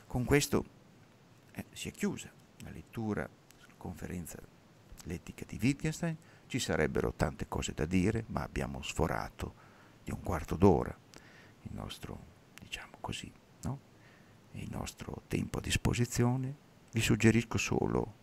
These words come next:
tra le tante letture che si possono fare, quella di andarvi a leggere due paginette, eh, che non parlano di etica, ma parlano del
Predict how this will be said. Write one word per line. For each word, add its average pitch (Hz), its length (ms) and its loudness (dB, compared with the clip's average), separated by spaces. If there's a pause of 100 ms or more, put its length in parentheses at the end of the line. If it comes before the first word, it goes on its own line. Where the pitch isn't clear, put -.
tra - 160 -4
le - 140 -6
tante - 320 -4
letture 67 600 0
che - 140 -8
si - 160 -6
possono - 400 4
fare, - 500 -4 (840)
quella 135 560 10 (120)
di 120 320 6 (520)
andarvi 135 420 10
a 110 60 10
leggere 92 560 0 (360)
due 123 280 10
paginette, 147 840 2 (500)
eh, 151 160 8 (1200)
che - 120 10
non 110 200 12
parlano - 400 12
di 67 180 6
etica, - 400 -2
ma - 120 8
parlano 127 380 10
del 123 240 2